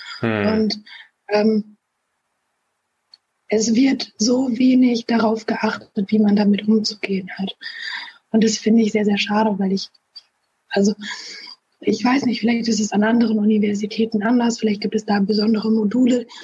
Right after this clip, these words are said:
Speaker 2: die man wählen kann, aber vielleicht ist man auch froh, wenn man diesen ganzen Batzen an Wissen auch irgendwann mal fertig hat. So,
Speaker 1: Ja.
Speaker 2: und dann ist es natürlich irgendwie so, immer so eine Abwägung. Und jetzt, da ich, ähm,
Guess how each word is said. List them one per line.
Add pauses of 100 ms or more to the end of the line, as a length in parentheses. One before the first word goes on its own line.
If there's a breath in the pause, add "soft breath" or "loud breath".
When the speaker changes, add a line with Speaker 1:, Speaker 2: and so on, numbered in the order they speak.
(140 loud breath)
Speaker 2:
die
man
wählen
kann,
aber (680 loud breath)
vielleicht
ist
man
auch
froh,
wenn
man
diesen
ganzen
Batzen
an
Wissen
auch
irgendwann
mal (480)
fertig
hat. (560 loud breath)
So,
Speaker 1:
Ja.
Speaker 2:
und
dann
ist
es
natürlich
irgendwie
so,
immer
so
eine
Abwägung. (500 loud breath)
Und
jetzt,
da
ich,
ähm,